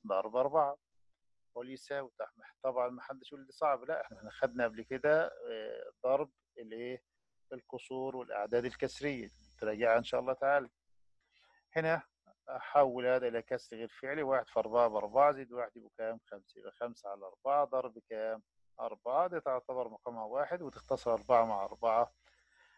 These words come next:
هيدي بقى لي كام؟ خمسة، أو تضرب خمسة في أربعة بعشرين، قسمة أربعة يديني برضو كام؟ خمسة. واكتب إيه؟ متر إيه؟ متر مربع.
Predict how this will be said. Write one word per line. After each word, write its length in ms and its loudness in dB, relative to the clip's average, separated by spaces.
هيدي 400 -6
بقى 240 2
لي 100 -6
كام؟ 340 -6
خمسة، 480 6
أو 120 8
تضرب 340 4
خمسة 380 4
في 100 -2
أربعة 280 4
بعشرين، 560 -4
قسمة 380 -12
أربعة 300 -2
يديني 300 -10
برضو 380 -8
كام؟ 300 -8
خمسة. 380 -18
واكتب 360 -4
إيه؟ 300 -12
متر 340 -12
إيه؟ 280 -14
متر 420 -18
مربع. 200 -4